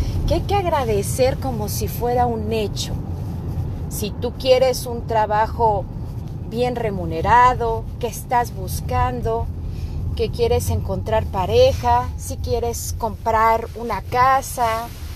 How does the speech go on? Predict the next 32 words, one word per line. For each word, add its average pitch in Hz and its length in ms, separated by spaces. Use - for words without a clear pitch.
un 254 160
coche, 247 1000
quieres 240 300
tener 220 360
un 220 360
novio 214 480
que 214 120
te 208 200
ame 226 520
o 214 100
una 208 300
novia 202 380
que 185 120
te 185 240
ame 202 440
y 196 60
que 175 160
te 175 160
valore. 214 720
Bueno, 202 260
todo 359 400
eso 254 460
dicen 240 400
que - 120
al 165 160
decirlo 226 720
como 185 280
si - 240
ya 311 180
fuera 262 340
un - 160
hecho 180 440